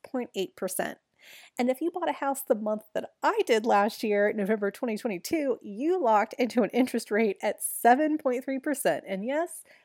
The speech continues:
I cringe every time I get my monthly mortgage statement, but as you all know, our move was necessary. It was totally worth it. However, if I had bought just eight months earlier, and you know this kills me, my interest would have been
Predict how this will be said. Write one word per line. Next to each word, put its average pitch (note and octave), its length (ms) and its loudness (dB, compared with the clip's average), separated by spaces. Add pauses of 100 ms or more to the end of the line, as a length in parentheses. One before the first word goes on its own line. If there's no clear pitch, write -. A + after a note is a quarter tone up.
(140)
I A3+ 80 -4
cringe A3+ 380 -12
every A#3 180 -6
time C4 440 -8 (120)
I A3 60 -4
get - 140 -8
my G#3+ 100 -8
monthly G3 340 -8
mortgage B3+ 280 -4
statement, A#3+ 400 -6
but E3+ 100 -2
as G#3 180 -6
you B3 100 -8
all G#3 160 -2
know, A#3+ 400 -4
our G#3+ 120 -2
move G#3 180 -8
was - 220 -8
necessary. C#4 760 -4
It - 40 -8
was G3 120 -14
totally C#4+ 300 0
worth G3 240 2
it. G#3 260 2 (520)
However, B3+ 420 6
if - 180 -4
I D3 60 0
had C4+ 500 -2
bought B3 300 4
just - 220 -6
eight F3+ 120 -4
months C#4 220 -2
earlier, G#3+ 540 0
and G3+ 160 -6
you F#3+ 40 -2
know F3+ 140 -2
this A3 160 -2
kills C#4 240 4
me, - 240 -10 (380)
my A3 60 2
interest A#3+ 380 -2
would A#3+ 120 -4
have A#3 40 0
been A3 180 -2